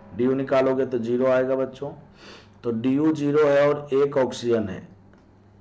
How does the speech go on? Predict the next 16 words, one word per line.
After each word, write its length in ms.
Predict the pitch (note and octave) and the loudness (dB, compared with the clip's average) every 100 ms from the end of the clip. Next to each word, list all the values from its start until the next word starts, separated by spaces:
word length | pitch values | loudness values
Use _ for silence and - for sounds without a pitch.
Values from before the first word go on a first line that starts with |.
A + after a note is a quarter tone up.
| _ - | _ -10
है 60 | A#2 | -4
ना 80 | C#3+ | 0
बच्चों। 300 | C#3 C3+ G#2+ G#2 | 0 0 -2 0
डीयू 280 | B2 C#3+ C#3+ | 0 0 0
ज़ीरो 260 | C3+ C3+ | 0 2
है 100 | C3+ | 2
मतलब 340 | C3+ B2 B2+ A#2+ | 2 0 -2 0
कोई 140 | C3 | -2
पाई 260 | B2 C3 C3 | 2 2 2
बॉन्ड 220 | C3+ C3+ | 2 0
नहीं 100 | C3 | 0
आएगा, 320 | C3 C3 C3 | 0 0 0
कोई 240 | B2+ A2+ A2 | 0 0 0
ring 180 | A#2+ B2+ | 0 -4
नहीं 120 | C3 | -4
आएगा। 320 | B2+ B2+ B2+ | -2 -2 -4